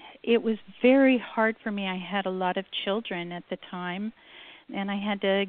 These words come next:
get up and take care of everybody. And, um, I'd had him for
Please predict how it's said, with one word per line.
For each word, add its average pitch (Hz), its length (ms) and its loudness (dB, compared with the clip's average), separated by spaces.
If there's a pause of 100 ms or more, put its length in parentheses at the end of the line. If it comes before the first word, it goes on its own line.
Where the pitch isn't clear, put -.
get 175 140 -4
up 185 240 -6
and 196 360 -6
take - 180 -8
care 180 240 -2
of 180 100 -6
everybody. 190 840 -6
And, 190 320 -10 (680)
um, 190 540 -8
I'd 208 180 0
had 196 340 0
him 202 920 -4 (320)
for 185 380 -4